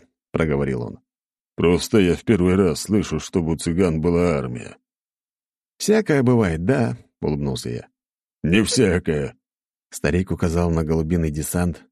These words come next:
что всё так же продолжал продвигаться к выходу ровным строем. "Ладно, армия.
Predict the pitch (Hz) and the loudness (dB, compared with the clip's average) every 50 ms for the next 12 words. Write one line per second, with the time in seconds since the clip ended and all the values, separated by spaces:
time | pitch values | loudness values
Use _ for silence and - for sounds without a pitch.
0 | _ _ - - - 87 85 71 - - - - - _ - 95 92 85 85 87 | _ _ -14 -6 -4 -4 -4 -4 -6 -6 -8 -8 -8 _ -2 -2 -2 -2 -2 -4
1 | 78 - - 78 76 73 78 76 85 80 73 - - 73 76 71 73 73 80 90 | -4 -4 -6 -4 -4 -4 -2 -2 -2 -4 -4 -6 -6 -6 -6 -6 -4 -2 -2 -2
2 | 87 - - - 73 71 - - 82 90 85 - 82 76 78 76 80 78 82 80 | -2 -2 -4 -6 -6 -6 -6 -4 -4 -2 -2 -2 -4 -4 -2 -2 -2 -2 -2 -2
3 | 80 80 78 76 - - 82 78 71 64 57 58 60 - _ _ _ _ _ _ | -2 -2 -2 -4 -4 -4 -4 -4 -2 -4 -6 -8 -12 -16 _ _ _ _ _ _
4 | _ _ _ _ _ _ _ _ - - 76 82 87 76 82 92 92 95 95 87 | _ _ _ _ _ _ _ _ 0 2 4 4 4 4 4 4 4 4 4 2
5 | 73 71 69 65 57 - | 2 0 -2 -4 -6 -10